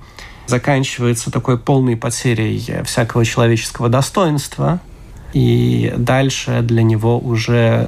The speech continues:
как бы, все вещи, они вообще не представляют никакого затруднения.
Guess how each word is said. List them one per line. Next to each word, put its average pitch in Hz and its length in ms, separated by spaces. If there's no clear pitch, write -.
как 120 100
бы, 123 200
все - 320
вещи, 120 320
они 113 240
вообще 113 340
не 113 360
представляют 120 600
никакого 117 380
затруднения. 113 840